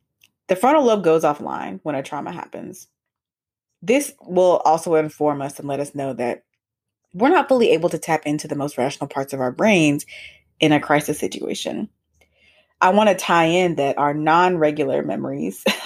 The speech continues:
<laughs> so sorry, I wanna tie in that our regular memories are stored differently than our memories that are traumatic memories because of certain parts of our brain shutting down during a trauma.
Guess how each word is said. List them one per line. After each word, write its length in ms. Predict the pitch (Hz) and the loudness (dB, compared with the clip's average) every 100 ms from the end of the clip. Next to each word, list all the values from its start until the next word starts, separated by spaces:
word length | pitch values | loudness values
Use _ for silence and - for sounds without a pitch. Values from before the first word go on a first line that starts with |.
| 175 - _ | -6 -6 _
<laughs> 580 | _ _ _ - - - | _ _ _ -14 -12 -8
so 200 | - 180 | 0 0
sorry, 400 | - - 57 202 _ _ _ _ _ _ _ _ _ - | 2 0 0 -4 _ _ _ _ _ _ _ _ _ 0
I 80 | 196 | 2
wanna 200 | 208 196 | 2 2
tie 200 | 226 180 | 4 4
in 220 | 165 160 | 4 2
that 100 | 147 | 2
our 160 | 147 143 | 2 2
regular 480 | 170 240 254 202 | 2 4 4 4
memories 640 | 143 127 156 - - 233 - _ _ _ _ _ _ _ _ - | 2 -2 -6 -8 -6 -6 -8 _ _ _ _ _ _ _ _ -4
are 80 | 175 | -4
stored 340 | - 190 175 | 2 2 4
differently 480 | 185 180 175 147 147 | 2 0 -2 -2 0
than 120 | 156 | 2
our 100 | 151 | 2
memories 680 | 147 147 151 139 143 139 - | 2 0 0 -4 -6 -8 -8
that 140 | - 143 | 0 2
are 120 | 143 | 2
traumatic 420 | 143 147 101 - | 0 -2 -2 -4
memories 480 | - - 50 - - _ _ _ _ - | -10 -10 -10 -10 -14 _ _ _ _ -4
because 240 | 220 277 | 0 2
of 120 | 302 | 2
certain 220 | 285 262 240 | 4 2 4
parts 220 | 190 185 | 0 2
of 60 | |
our 120 | 180 170 | 0 2
brain 300 | 151 139 147 | 0 -2 -4
shutting 300 | 151 139 135 | -2 -2 -2
down 240 | 123 143 | -4 -6
during 200 | - - | -10 -12
a 60 | - | -12
trauma. 420 | - 78 - | -10 -10 -12